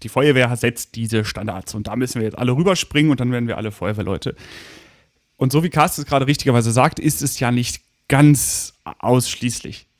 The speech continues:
ja, wir kommen noch dazu. Was ist denn eigentlich diese fachliche Leistung et cetera, äh, diese Eignung, um die es den ganzen Tag geht? Aber in allererster Linie, gerade auch im ersten Schritt der formellen Prüfung und dann auch weitergehend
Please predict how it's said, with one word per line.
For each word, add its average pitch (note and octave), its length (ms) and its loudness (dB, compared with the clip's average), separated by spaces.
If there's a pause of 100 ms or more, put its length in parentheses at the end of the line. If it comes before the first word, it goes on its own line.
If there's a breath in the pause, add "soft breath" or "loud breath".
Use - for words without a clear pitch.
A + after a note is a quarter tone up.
(240)
ja, B2 320 0
wir D3+ 60 2
kommen D3+ 220 -2
noch G#3 100 -2
dazu. G#3 380 -6
Was C#3+ 160 -6
ist - 220 -6
denn C#3+ 100 -4
eigentlich C3 400 -4
diese B2 220 -4
fachliche C#3+ 420 -6
Leistung D#3 480 -4
et - 100 -6
cetera, F3+ 520 -4
äh, A2 200 -6
diese A#2 240 -6
Eignung, F3+ 460 0
um E3 100 2
die - 80 -6
es D#3+ 100 -4
den D#3 100 0
ganzen D3 220 -2
Tag D3+ 200 -4
geht? C3+ 220 -4 (340 loud breath)
Aber B2+ 360 2 (180)
in A#2+ 120 0
allererster C#3+ 420 4
Linie, C3 300 4
gerade A2+ 340 2
auch B2+ 320 2
im A#2 140 -6
ersten A#2+ 300 0
Schritt - 240 -4
der A#2+ 80 -2
formellen A2 340 0
Prüfung B2+ 480 -2
und G#2+ 220 -4
dann A#2 180 2
auch G2+ 180 -4
weitergehend A2+ 640 0